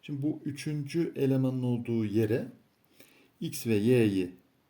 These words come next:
çıkarttıktan sonra geriye üç tane eleman kalıyor. Z, T ve E. Bu üç elemandan bir tanesini yerleştireceğiz. Üç elemandan bir tanesi üçün birli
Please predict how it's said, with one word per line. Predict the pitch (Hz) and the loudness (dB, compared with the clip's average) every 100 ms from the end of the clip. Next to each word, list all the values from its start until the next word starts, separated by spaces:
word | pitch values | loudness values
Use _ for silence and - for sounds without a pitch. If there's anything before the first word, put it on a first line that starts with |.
| _ - | _ -16
çıkarttıktan | - 120 - - - 92 | -2 -2 -2 -10 -8 -6
sonra | 123 135 | -4 -4
geriye | 135 127 139 | -2 0 0
üç | 135 170 - | -2 -8 -6
tane | - 98 143 | -4 -4 -2
eleman | 135 131 135 131 | 0 0 2 0
kalıyor. | 131 87 87 | -2 -6 -6
Z, | 85 | -4
T | 113 123 123 131 123 | -2 -4 -4 -6 -2
ve | 135 | -2
E. | 113 95 85 - - - _ | -2 -4 -6 -16 -20 -20 _
Bu | 143 143 | -6 -4
üç | 190 - | -6 -4
elemandan | - 135 110 107 147 190 208 | 0 2 2 0 -2 -4 -6
bir | 220 | -4
tanesini | 170 147 117 - 98 90 - _ _ _ _ _ _ _ 117 | -2 0 -2 -2 -4 -6 -8 _ _ _ _ _ _ _ 2
yerleştireceğiz. | 110 90 90 - 92 - - _ - - _ _ | 2 2 -6 -8 -10 -10 -14 _ -20 -20 _ _
Üç | 175 139 | -6 -2
elemandan | 143 120 104 95 101 | 2 2 2 0 -2
bir | 113 | -4
tanesi | - 107 87 - | -2 -2 -4 -8
üçün | - - 165 170 | -10 -8 -8 -4
birli | 170 151 139 117 | -2 2 2 0